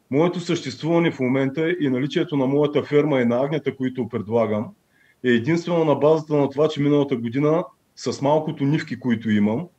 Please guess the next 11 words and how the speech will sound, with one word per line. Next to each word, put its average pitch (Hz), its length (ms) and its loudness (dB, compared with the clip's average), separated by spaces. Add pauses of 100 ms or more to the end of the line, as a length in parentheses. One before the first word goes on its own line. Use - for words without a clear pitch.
(300)
съм 139 200 -2
успял 151 320 2
да 147 180 2
посея, 131 580 2
да 123 120 0
добия 120 380 0
някакво 147 400 -2
зърно, 135 460 0
което 147 260 -4
съм 127 140 -2
складирал, 139 760 2